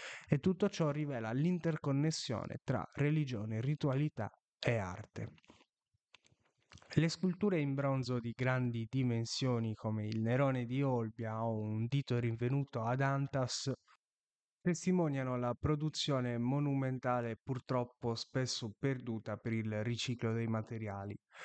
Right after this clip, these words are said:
La piccola bronzistica votiva e decorativa invece era più diffusa e versatile, impiegata per lucerne, suppellettili, elementi decorativi di mobili o carri,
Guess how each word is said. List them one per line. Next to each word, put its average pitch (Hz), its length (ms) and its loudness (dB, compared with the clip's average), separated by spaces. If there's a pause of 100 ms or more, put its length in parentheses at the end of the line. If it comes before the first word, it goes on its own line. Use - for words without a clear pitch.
(320)
La 120 120 6
piccola 139 420 0
bronzistica 123 760 -2
votiva 120 460 0
e 110 40 -2
decorativa 123 640 0
invece 123 460 -2
era 110 240 -2
più 147 180 0
diffusa 123 560 -2
e 113 80 0
versatile, 113 840 -2
impiegata 127 680 0
per 107 220 -6
lucerne, 117 720 -2
suppellettili, 123 1040 -2
elementi 135 480 0
decorativi 127 720 -2
di 110 160 -2
mobili 120 540 0
o 120 140 -2
carri, 113 500 -2